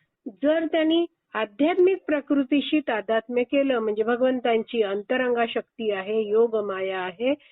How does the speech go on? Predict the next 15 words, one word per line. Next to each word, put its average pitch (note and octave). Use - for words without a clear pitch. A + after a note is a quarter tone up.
तिचा C#4+
जर C#4+
त्या C4
मनुष्याने A#3+
आश्रय A3+
घेतला A#3
आणि G#3+
भक्तांच्या B3
मार्गदर्शनानुसार B3+
जर B3
त्यांनी B3+
भक्ती C#4
करायला C#4+
सुरुवात A3+
केली B3